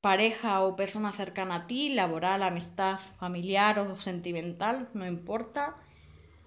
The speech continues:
o estás centrado en algún tipo de cosa que me impide conectar contigo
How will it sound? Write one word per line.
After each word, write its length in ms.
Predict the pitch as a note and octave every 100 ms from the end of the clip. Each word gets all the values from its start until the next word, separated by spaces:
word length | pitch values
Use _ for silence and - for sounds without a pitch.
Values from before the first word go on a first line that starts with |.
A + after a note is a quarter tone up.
| -
o 80 | G3+
estás 220 | A3 A#3
centrado 380 | B3 A#3 A#3+ B3
en 80 |
algún 300 | A#3 G#3+ A3 G#3+
tipo 240 | A3 A3
de 120 | G3
cosa 480 | G3 A3+ B3+ C4 C4
que 240 | - B3
me 140 | B3+ A3+
impide 560 | G#3+ G#3+ - A#3+ B3+
conectar 640 | B3+ A#3 G3 - G#3+ A3 - - _
contigo 760 | - G#3+ G3 - A#3 C4 D4+ D4